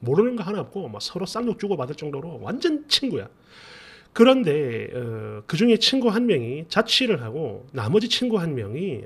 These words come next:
어느 날 말도 없이 그냥 찾아간 겁니다. 평소처럼 놀러 간 거죠.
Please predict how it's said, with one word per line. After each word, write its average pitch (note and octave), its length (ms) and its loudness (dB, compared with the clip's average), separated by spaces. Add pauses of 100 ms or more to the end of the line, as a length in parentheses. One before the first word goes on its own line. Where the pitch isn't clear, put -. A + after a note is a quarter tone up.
(140)
어느 A#3+ 160 6
날 A#2 320 -4
말도 B2+ 440 -2
없이 C#4 220 -2
그냥 F3+ 240 2
찾아간 G#3+ 400 0
겁니다. G3+ 400 -6
평소처럼 E3+ 580 -4
놀러 G3 220 6
간 A3 160 2
거죠. B2+ 240 -6